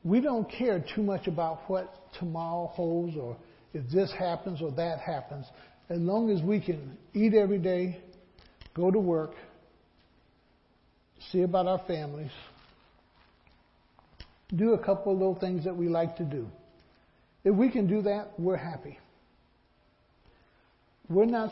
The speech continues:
so concerned about who's in charge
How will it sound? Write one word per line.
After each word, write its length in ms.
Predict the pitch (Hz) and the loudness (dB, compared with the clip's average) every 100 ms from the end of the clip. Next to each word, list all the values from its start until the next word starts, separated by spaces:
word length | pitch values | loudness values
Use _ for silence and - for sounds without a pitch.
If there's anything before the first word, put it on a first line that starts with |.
| - | -2
so 120 | 214 | -2
concerned 800 | 202 190 175 - 220 185 165 156 | -2 -4 -6 -4 -2 -2 -4 -4
about 440 | 160 156 151 - - - - - - - - _ _ _ _ _ _ - | -4 -2 -4 -4 -10 -16 -18 -20 -20 -20 -20 _ _ _ _ _ _ -4
who's 280 | 202 208 170 | 2 4 4
in 180 | 190 160 | 2 2
charge 500 | 202 185 185 180 | 0 0 0 -2